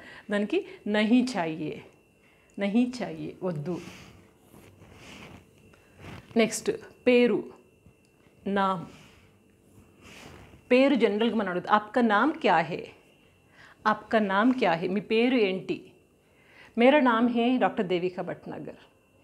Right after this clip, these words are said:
నా పేరు డాక్టర్ దేవికా భట్నాగర్. "मैं पूछ सकती हूँ आपका नाम क्या है?" "मैं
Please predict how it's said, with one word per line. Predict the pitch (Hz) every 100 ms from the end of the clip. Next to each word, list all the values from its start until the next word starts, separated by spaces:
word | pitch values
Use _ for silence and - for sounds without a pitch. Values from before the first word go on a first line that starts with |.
| _ _ - - -
నా | 220
పేరు | 226 226 240
డాక్టర్ | 202 - 185
దేవికా | 165 160 -
భట్నాగర్. | 165 156 165 - 156 - _ _ _ _ - - -
"मैं | 247 285 269 254
पूछ | 302 -
सकती | - 311 - 285
हूँ | 262 277
आपका | 233 226 - 214
नाम | 202 214 254
क्या | 254 220
है?" | 220 214 214 220 - _ _ _ - _ -
"मैं | 214